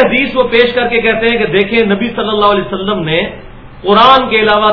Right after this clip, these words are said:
تمام چیزیں جو لکھی ہوئی ہیں ان کو مٹانے کا حکم فرمایا ہے۔ تو بھائیو، اس حدیث کا جواب کیا ہے؟ اس حدیث کے تین جواب ہیں،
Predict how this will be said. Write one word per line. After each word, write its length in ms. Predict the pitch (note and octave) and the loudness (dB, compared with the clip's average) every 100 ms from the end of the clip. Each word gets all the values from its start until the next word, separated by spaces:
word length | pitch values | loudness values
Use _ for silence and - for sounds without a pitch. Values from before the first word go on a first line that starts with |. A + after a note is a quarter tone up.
| G#3+ | 0
تمام 460 | G3 A3+ C4 G#3+ | 0 4 4 2
چیزیں 280 | G3+ G3 G#3 | -2 0 2
جو 100 | F#3+ | 2
لکھی 320 | E3 E3 A3 | -2 -4 -4
ہوئی 240 | G3 F3+ F3 | -2 -2 -2
ہیں 140 | F3 | -4
ان 220 | F3+ F3+ | -4 -6
کو 140 | E3+ F3 | -4 -2
مٹانے 460 | D#3 D#3 D#3+ D#3+ | -2 -2 -2 -2
کا 240 | D#3+ E3+ E3 C3 | -2 -2 -2 -4
حکم 280 | D3 F3+ D#3 | -6 -6 -6
فرمایا 400 | C3+ - G#2 G2 | -8 -8 -8 -10
ہے۔ 160 | - - - - - - - - - - - - - - - - - | -12 -20 -20 -20 -20 -20 -20 -20 -20 -20 -20 -20 -20 -20 -20 -16 -8
تو 80 | |
بھائیو، 300 | E3 F#3 A3+ | -2 0 0
اس 260 | A#3+ A3+ F3 | 0 -2 -6
حدیث 280 | F3 G#3+ - | -4 -2 -2
کا 80 | G#3 | -2
جواب 420 | E3 E3 D#3+ - | 0 0 0 -4
کیا 100 | - | -10
ہے؟ 120 | - - - - - - - - - - - - C#4+ | -12 -18 -20 -20 -20 -20 -20 -20 -20 -20 -20 -8 -4
اس 220 | C#4 G#3+ | -2 -2
حدیث 340 | G3 B3 A#3 | -2 -2 -4
کے 160 | B3+ B3 | -4 -4
تین 300 | C4 C#4+ B3 | -2 -2 0
جواب 420 | F#3+ G3 A3 G#3 | 2 4 2 2
ہیں، 180 | G#3 | 2